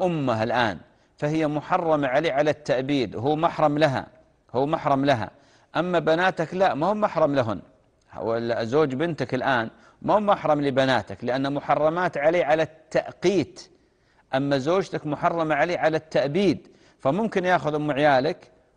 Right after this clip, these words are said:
و-، وبنته اللي هي زوجته، أما بقية البنات لا، لابد من محرم معهن في أصح قولي أهل العلم.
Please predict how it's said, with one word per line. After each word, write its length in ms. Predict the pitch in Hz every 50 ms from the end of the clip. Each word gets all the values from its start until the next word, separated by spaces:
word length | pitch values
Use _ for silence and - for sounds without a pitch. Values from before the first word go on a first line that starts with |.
| _ -
و-، 400 | - 135 135 135 131 135 127 127
وبنته 560 | 123 123 127 120 143 165 165 143 - 139 131
اللي 220 | 131 131 123 127
هي 40 | 131
زوجته، 540 | 120 131 151 151 143 143 - - 160 190 180 - - _ _ _ _ - 165
أما 180 | 170 165 160
بقية 420 | 143 151 156 - - 180 175 160 -
البنات 440 | 156 143 123 151 160 156 147 135 -
لا، 160 | 143 135 117
لابد 360 | 123 139 156 165 151 151 131 131
من 200 | 135 135 135 147
محرم 420 | 151 - - 143 156 170 180 190 - - - _ _ _ -
معهن 640 | 147 147 151 127 131 139 135 156 160 160 151 143 135
في 160 | 117 139 135
أصح 360 | 98 131 - - 180 165 -
قولي 420 | - - 147 143 147 139 135 135 127
أهل 220 | 127 120 123 123
العلم. 340 | 123 120 117 139 131 107